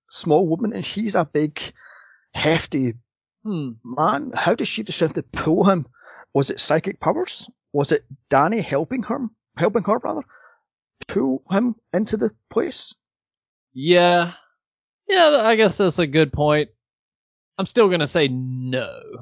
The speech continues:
Speaker 2: Is
Speaker 1: Okay.
Speaker 2: there any other instance of Wendy? Um,
Speaker 1: Well, she sees the ghost at the end.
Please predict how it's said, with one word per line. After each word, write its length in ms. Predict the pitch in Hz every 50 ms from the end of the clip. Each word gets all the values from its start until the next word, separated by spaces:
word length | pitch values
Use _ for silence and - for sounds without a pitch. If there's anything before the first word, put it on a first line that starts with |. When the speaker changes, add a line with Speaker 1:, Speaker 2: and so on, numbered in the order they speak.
| - _ _ _ _ _ _ _ - - -
Speaker 2:
Is 100 | 165 160
Speaker 1:
Okay. 20 | 143 143 190
Speaker 2:
there 60 | 202
any 160 | 208 202 196 185
other 240 | 185 202 208 202
instance 480 | 180 175 185 185 - - 214 196 160 -
of 80 | 175 156
Wendy? 640 | 147 160 170 180 185 185 202 202 196 190 170 - _ _ _ -
Um, 600 | 123 139 135 135 135 135 131 127 123 120 117 117 - _ _ _ _ _ _ _ _ _ _ _ _ -
Speaker 1:
Well, 140 | 190 190 185
she 120 | - 220
sees 280 | - - 156 143 277 -
the 80 | 143 131
ghost 300 | - - 151 - - -
at 60 | - -
the 120 | 120 123 120
end. 400 | 180 277 294 220 - - -